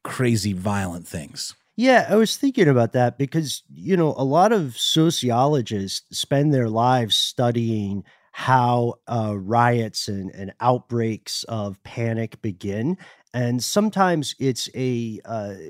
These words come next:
Speaker 2: it's a projection, right? They're reacting to something that they can use as a stand-in for a real, uh, a real concern or, or another social pressure.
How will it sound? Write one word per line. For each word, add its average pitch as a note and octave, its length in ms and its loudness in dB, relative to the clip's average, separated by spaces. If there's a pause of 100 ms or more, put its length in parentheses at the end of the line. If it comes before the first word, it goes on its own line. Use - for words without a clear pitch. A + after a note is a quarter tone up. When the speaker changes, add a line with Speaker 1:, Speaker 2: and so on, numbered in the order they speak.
(120)
Speaker 2:
it's C#3 220 -2
a C3 80 2
projection, G#2+ 960 2
right? A2 320 -4
They're A2+ 160 -2
reacting A#2+ 600 2
to G#2+ 340 -6
something A#2 720 -2 (380)
that A2 360 0
they A#2+ 160 2
can G#2 460 -2
use C#3 420 2
as A2 140 -4
a G#2 80 -6
stand-in A#2+ 720 0
for A2+ 340 -6
a G2+ 200 -6
real, A2+ 640 -2 (500)
uh, F#2 400 -4
a A2 80 -6
real D3 380 4
concern F2 720 -8
or, G2 520 -8
or A#2 200 0
another A2+ 440 -2
social A2+ 540 -4
pressure. F3 540 -4